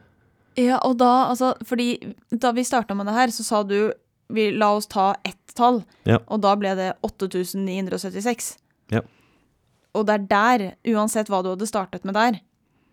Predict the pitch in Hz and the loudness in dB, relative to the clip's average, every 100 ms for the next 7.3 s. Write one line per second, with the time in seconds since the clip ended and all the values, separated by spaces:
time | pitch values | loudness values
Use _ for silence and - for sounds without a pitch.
0 | _ _ _ _ - - - 214 214 214 | _ _ _ _ -12 -12 -4 0 0 0
1 | 202 208 196 190 196 208 202 175 190 190 | -2 -2 -6 -6 -6 -2 0 0 0 -2
2 | 208 - _ _ _ _ - 208 196 196 | -2 -6 _ _ _ _ -10 -6 -6 -4
3 | 190 190 - - 196 226 196 180 185 190 | -4 -4 -6 -8 -4 -4 -4 -4 -4 -4
4 | 180 185 - 196 180 180 185 190 180 185 | -6 -8 -6 -6 -4 -4 -6 -8 -8 -4
5 | 180 214 208 208 175 151 190 196 175 - | -2 -2 -2 -4 -4 -4 -2 -2 -4 0
6 | 220 226 _ _ _ 160 165 202 202 208 | 0 0 _ _ _ 4 4 4 2 2
7 | 202 180 180 | 0 -2 -2